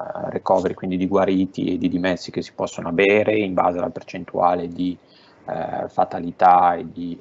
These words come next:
eh, letalità del virus. Ci sono questi modelli differenziali che simulano come potrebbe propagarsi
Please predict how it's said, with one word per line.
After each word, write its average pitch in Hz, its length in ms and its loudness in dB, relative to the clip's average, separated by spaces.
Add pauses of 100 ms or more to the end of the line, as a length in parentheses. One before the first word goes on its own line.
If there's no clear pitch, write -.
eh, 87 180 -12
letalità 85 500 -6
del 95 180 -4
virus. 95 640 0 (440)
Ci - 100 -16
sono 98 220 2
questi - 260 -2
modelli 98 480 2
differenziali 95 760 -2
che - 120 -8
simulano 117 920 0
come 95 240 -4
potrebbe 90 480 -8
propagarsi 82 920 -8